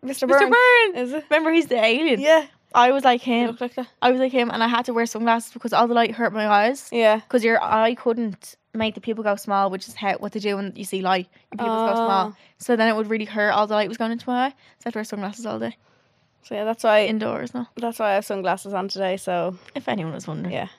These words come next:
Speaker 2: that's what's going on.
Speaker 1: Mm-hmm.
Speaker 2: She's not hungover.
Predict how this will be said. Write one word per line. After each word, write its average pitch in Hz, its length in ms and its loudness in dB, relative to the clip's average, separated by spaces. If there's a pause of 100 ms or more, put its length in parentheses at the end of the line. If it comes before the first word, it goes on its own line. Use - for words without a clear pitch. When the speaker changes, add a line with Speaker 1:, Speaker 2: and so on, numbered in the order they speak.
(220)
Speaker 2:
that's - 260 -12
what's 175 200 -6
going 175 220 -2
on. 170 160 0
Speaker 1:
Mm-hmm. 262 380 0 (280)
Speaker 2:
She's - 200 -18
not 202 180 -2
hungover. 196 500 -4